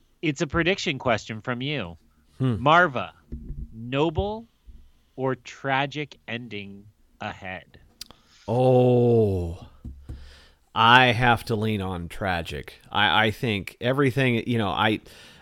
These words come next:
Speaker 2: I don't know who she's working for, but I, you know, I, I think she's doing a lot of this on her own. I think she, you know, it, it was interesting that the that Brasso, did, did,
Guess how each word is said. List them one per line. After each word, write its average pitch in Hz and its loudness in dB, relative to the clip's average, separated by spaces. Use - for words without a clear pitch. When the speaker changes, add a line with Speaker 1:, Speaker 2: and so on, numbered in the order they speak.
Speaker 2:
I 120 6
don't 156 6
know 123 4
who 156 4
she's 127 0
working 135 0
for, 147 2
but 113 -4
I, 104 0
you 110 -4
know, 104 -2
I, 107 2
I 117 6
think 117 -2
she's 110 -2
doing 110 2
a 98 -2
lot 104 4
of 113 4
this 110 2
on 113 0
her 101 -2
own. 156 0
I 101 -2
think 101 0
she, - -4
you 120 0
know, 101 0
it, 123 -2
it 170 6
was 143 6
interesting 214 2
that 131 2
the 104 0
that 107 0
Brasso, 107 0
did, 117 -8
did, 110 -6